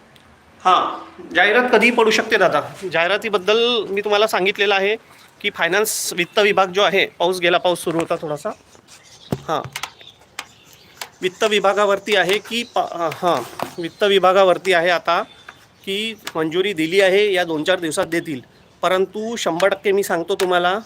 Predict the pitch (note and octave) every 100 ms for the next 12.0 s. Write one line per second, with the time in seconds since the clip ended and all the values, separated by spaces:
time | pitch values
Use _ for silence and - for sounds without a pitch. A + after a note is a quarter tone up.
0 | - - E3 E3 G3 G#3+ G#3+ F#3 G3+ A3+
1 | - - - _ - - G#3 A#3 G#3 D3
2 | F#3 G#3 G#3 - G#3 F#3 F3 F#3+ G3+ F3
3 | E3 F3+ G3 F#3 F#3 A3 A3+ - - F#3
4 | E3+ D#3 E3 G3 F#3+ E3+ F#3+ G3 G3 F#3+
5 | G3 G#3 A#3 - - - _ - - D3+
6 | D#3+ F3 G3 G3+ F#3 F#3+ G3+ G3 A3 G#3+
7 | F3 F#3+ - - - - D#3 G#3+ G3+ G#3
8 | F3+ G#3 G3 A3 A#3 G#3+ F#3 F3+ F#3+ G#3
9 | G#3 F3 A#3 G#3 G3+ G#3 G#3 G#3 G#3 F#3
10 | G#3 G#3 G3 G#3 F3+ F3+ A3 G3 F#3 G#3
11 | F#3+ G3 F#3+ G3 F3 F#3 F3 F3 F3 F#3+